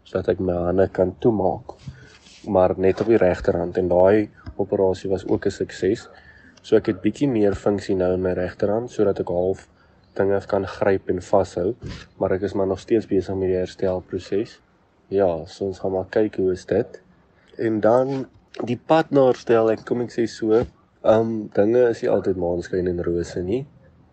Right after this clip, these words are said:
Ehm, jy kry definitief jou moeilike tye en jou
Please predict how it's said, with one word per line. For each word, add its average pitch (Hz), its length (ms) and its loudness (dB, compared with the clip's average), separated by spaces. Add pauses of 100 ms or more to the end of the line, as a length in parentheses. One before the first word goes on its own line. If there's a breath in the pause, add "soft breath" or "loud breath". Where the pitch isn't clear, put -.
(140)
Ehm, 90 540 -4 (260)
jy 92 300 0
kry 98 240 -2
definitief 92 500 -4
jou 95 100 -2
moeilike 90 460 -2
tye 90 300 -2
en 87 100 -6
jou 87 200 -4